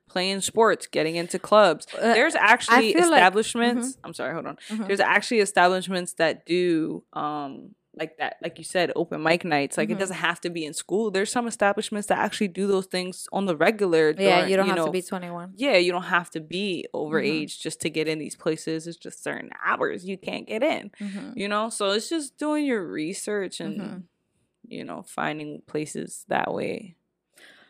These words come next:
Speaker 2: I don't know about the whole playing sports thing, 'cause if this person is in college, you either have to go in there playing a sport, 'cause I feel like it's kinda hard to start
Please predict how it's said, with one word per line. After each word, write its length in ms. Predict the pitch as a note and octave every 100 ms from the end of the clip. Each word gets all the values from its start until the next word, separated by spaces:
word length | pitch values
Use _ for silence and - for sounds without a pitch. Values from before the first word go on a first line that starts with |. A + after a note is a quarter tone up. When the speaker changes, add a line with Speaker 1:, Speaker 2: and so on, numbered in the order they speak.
| _
Speaker 2:
I 120 | - C4
don't 120 | D#4+
know 120 | E4
about 260 | B3 G#3+ G3+
the 200 | F#3+ F#3
whole 260 | G3 F#3+
playing 400 | F#3 - F#3+ F3+
sports 440 | E3+ - D#3 E3+ -
thing, 260 | G#3+ G#3
'cause 180 | G3+ F3
if 160 | F3 E3+
this 260 | F#3+ A#3
person 300 | - A3+ A3 G#3
is 120 | F3+
in 100 | E3+
college, 520 | - E3+ F3 F3+ F3
you 80 | G#3
either 200 | A3 F3+
have 160 | E3+ -
to 100 | E3
go 240 | D#3+ G3
in 160 | A#3 B3
there 260 | B3+ B3+
playing 380 | B3+ C4+ B3 B3
a 60 | B3
sport, 540 | - - B3 B3+ A#3
'cause 120 | G#3+
I 80 | G3
feel 120 | G3+
like 140 | G#3 F#3+
it's 140 | F#3
kinda 240 | G3 F3+ E3
hard 420 | F3 F3 F#3+ G3+
to 140 | A3+
start 520 | - - A3 A3 -